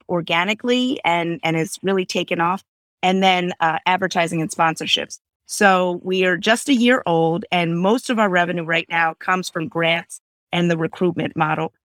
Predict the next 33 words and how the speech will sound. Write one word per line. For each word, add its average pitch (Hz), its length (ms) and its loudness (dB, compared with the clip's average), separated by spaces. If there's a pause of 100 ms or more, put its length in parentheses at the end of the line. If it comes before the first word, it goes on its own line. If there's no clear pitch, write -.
(120)
Twenty 226 300 2
twenty-two 233 800 0
is 165 220 -4
really 190 380 4
the 170 100 -2
year 175 340 2
that 170 160 0
we're 165 240 0
building 175 640 0 (340)
the, 165 300 0
the 175 80 -4
sales 185 520 2
and 165 200 -4
sponsorship 160 800 -2 (540)
model 165 640 2
in 160 160 -2
terms 160 340 0
of, 156 260 -2
of 160 140 -4
really, 170 800 0
um, - 440 -2 (300)
executing 175 680 0
and, 160 160 -4
and 156 360 0
operationalizing 160 880 0
that. 156 220 -2 (440)
And 180 200 0
so, 170 600 2
you 185 120 -2
know, 165 160 2
the 190 180 -4
bulk 208 440 2
of 202 140 -4